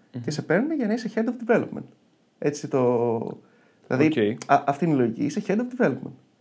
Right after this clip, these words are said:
Speaker 1: Οκ.
Speaker 2: Οπότε προφανώς θα πρέπει να σου πούνε budget. Δηλαδή, να στο θέσω διαφορετικά. Στο software τμήμα
Speaker 1: Θα είσαι εσύ.
Speaker 2: θα είσαι εσύ. Ε, θ-, θα πρέπει να έχεις ένα budget. Τι θα
Speaker 1: Οκ, οκ, οκ. Ναι.
Speaker 2: Οπότε, αν σου πούνε το budget είναι, το budget που έχουμε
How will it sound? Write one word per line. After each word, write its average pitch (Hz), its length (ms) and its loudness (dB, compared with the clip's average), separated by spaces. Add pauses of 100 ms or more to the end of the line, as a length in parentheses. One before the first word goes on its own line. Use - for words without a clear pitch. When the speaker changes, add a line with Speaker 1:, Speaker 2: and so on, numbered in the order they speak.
(180)
Speaker 1:
Οκ. 120 120 -8
Speaker 2:
Οπότε 233 220 0
προφανώς 214 380 -6
θα - 60 -10
πρέπει 285 140 -6
να 262 60 -2
σου - 80 -10
πούνε 302 200 -4
budget. 185 240 -4 (240)
Δηλαδή, 156 340 6 (200)
να 139 120 2
στο 143 120 -2
θέσω 165 140 -6
διαφορετικά. 151 540 4 (260)
Στο - 180 -6 (200)
software 208 300 6
τμήμα 240 380 2 (720)
Speaker 1:
Θα - 120 -4
είσαι 127 100 0
εσύ. 113 240 -2 (100)
Speaker 2:
θα - 80 2
είσαι 240 120 4
εσύ. 151 280 -2 (420)
Ε, 240 80 0
θ-, 208 220 -6 (160)
θα 262 160 2
πρέπει 247 180 4
να 185 60 6
έχεις 214 120 2
ένα 226 200 2
budget. 165 240 4
Τι 170 100 -2
θα 127 420 2 (220)
Speaker 1:
Οκ, 131 120 -4 (360)
οκ, 113 80 -6 (720)
οκ. 113 100 -6 (1040)
Ναι. 131 140 -2
Speaker 2:
Οπότε, 185 320 6
αν 185 120 6
σου 202 120 -4
πούνε 208 180 4
το 170 180 -2
budget 170 340 2
είναι, 160 340 0
το 139 160 0
budget 156 360 6
που 139 100 4
έχουμε 143 420 2